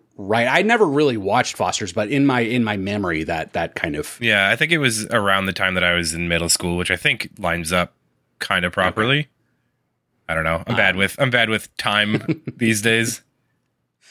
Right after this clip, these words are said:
Speaker 1: It's been a flat circle for a very long
Speaker 2: Yeah.
Speaker 1: time.
Speaker 2: Once I told somebody I've been doing something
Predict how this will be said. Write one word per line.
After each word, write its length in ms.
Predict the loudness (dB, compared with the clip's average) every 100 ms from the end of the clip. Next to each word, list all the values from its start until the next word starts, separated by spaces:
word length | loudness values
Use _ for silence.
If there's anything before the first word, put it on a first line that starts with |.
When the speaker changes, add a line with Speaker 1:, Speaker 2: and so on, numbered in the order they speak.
| -20 -20 -6 -2
Speaker 1:
It's 120 | 0
been 160 | 2 0
a 60 |
flat 400 | 0 2 2 2
circle 400 | 2 2 2 -2
for 200 | -2 -4
a 20 | -2
very 240 | 0 0
long 260 | 2 4 6
Speaker 2:
Yeah. 240 | 4 2
Speaker 1:
time. 240 | -2 -6 -8 -20 -20 _
Speaker 2:
Once 180 | 0 2
I 60 | 2
told 220 | 2 2
somebody 260 | 2 2 2
I've 60 |
been 100 | 2
doing 160 | 0 2
something 420 | 0 0 -2 -4